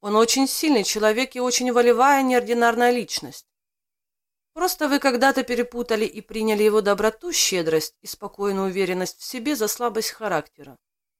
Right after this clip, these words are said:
Непростительная ошибка. Неужели вы думаете, что человек со слабым характером мог бы с нуля создать собственное производство?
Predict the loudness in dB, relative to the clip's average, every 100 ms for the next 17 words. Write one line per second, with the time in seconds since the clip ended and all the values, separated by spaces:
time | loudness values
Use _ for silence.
0 | _ _ _ _ _ _ _ -6 -4 0
1 | -2 -2 -4 -4 -2 -2 2 0 0 -10
2 | _ -20 _ _ _ _ _ _ _ -8
3 | 0 4 4 4 4 4 6 6 4 -2
4 | -2 2 4 6 6 4 0 2 2 2
5 | 0 2 2 0 -2 0 2 4 2 0
6 | -4 -4 2 2 2 -2 -2 -4 -4 -10
7 | -10 -12 -6 -6 -4 -6 -6 -6 -6 -8
8 | -10 _